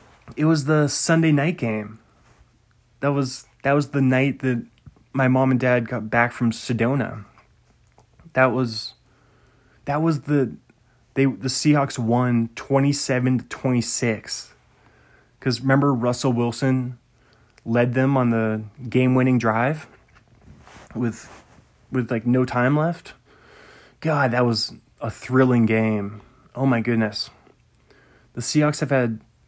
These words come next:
three nail-biters this year. That game against the Patriots, which was also Sunday night, which when Cam Newton got stuffed on the one-yard line, and the game against the Cowboys,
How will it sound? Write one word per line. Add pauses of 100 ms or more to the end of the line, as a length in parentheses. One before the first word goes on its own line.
(520)
three (100)
nail-biters
this
year. (1040)
That
game
against
the
Patriots, (480)
which
was
also
Sunday
night, (720)
which (320)
when
Cam
Newton
got
stuffed
on
the
one-yard
line, (960)
and (200)
the
game
against
the
Cowboys,